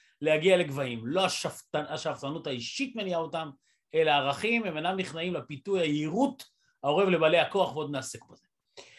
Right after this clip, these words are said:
ה-, אה, אם אני אציץ רגע לגרינליף, אה, טיפה על העומק, גרינליף, אה, מגדיר את המנהיגות המשרתת באמת דרך תבחינים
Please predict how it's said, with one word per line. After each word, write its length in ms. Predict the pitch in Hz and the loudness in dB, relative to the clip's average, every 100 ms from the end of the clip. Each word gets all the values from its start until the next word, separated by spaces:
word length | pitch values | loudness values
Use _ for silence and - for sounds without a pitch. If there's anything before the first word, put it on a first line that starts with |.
| - - - | -20 -12 0
ה-, 480 | 160 165 160 - | 4 6 6 4
אה, 160 | 160 160 | 0 0
אם 160 | 233 269 | 0 2
אני 140 | 262 | 4
אציץ 320 | - 269 - | 4 2 2
רגע 200 | 226 226 | 4 4
לגרינליף, 640 | 202 180 220 180 175 - _ _ _ _ _ _ _ - | 4 4 2 2 -4 -10 _ _ _ _ _ _ _ -2
אה, 140 | 151 151 | 0 0
טיפה 280 | 180 180 185 | -2 2 4
על 100 | 180 | 4
העומק, 400 | 165 143 147 185 | 4 2 0 -2
גרינליף, 420 | 226 269 240 - | 0 0 0 -2
אה, 220 | 196 175 156 - _ _ - | -2 0 -2 -8 _ _ -6
מגדיר 560 | 160 143 135 254 269 208 | -4 -2 4 6 6 6
את 60 | |
המנהיגות 420 | 180 170 160 190 | 4 2 0 2
המשרתת 600 | 185 170 - 151 170 185 160 | 2 0 -2 0 0 0 -2
באמת 520 | 156 156 180 254 208 | 0 0 4 4 4
דרך 240 | 185 196 185 | 0 0 -4
תבחינים 640 | 170 - 165 165 190 | -10 -8 -4 0 2